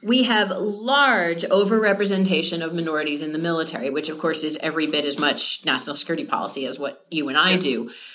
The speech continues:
Speaker 2: More so.
Speaker 1: Um, and yet it is interesting that that's not translating into a flow of retired Hispanic and African-American military professionals into policy jobs.
Speaker 2: Well,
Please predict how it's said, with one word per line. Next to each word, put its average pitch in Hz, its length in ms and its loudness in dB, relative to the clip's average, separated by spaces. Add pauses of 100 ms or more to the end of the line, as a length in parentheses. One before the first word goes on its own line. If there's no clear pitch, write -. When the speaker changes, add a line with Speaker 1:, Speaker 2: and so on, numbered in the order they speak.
(260)
Speaker 2:
More 226 120 -16
so. 208 80 2
Speaker 1:
Um, 190 420 0 (100)
and 220 220 4
yet 240 400 2
it 226 200 2
is 196 240 4
interesting 226 760 2
that 165 220 0
that's 190 340 2
not 214 480 2 (140)
translating 160 920 2
into 190 540 2
a 156 100 -2
flow 202 680 2
of 156 460 2 (320)
retired 208 1000 2 (760)
Hispanic 226 600 4
and 202 100 2
African-American 180 1080 2
military 180 400 4
professionals 160 760 -2
into 196 360 4
policy 143 560 0
jobs. - 580 -4
Speaker 2:
Well, 196 440 2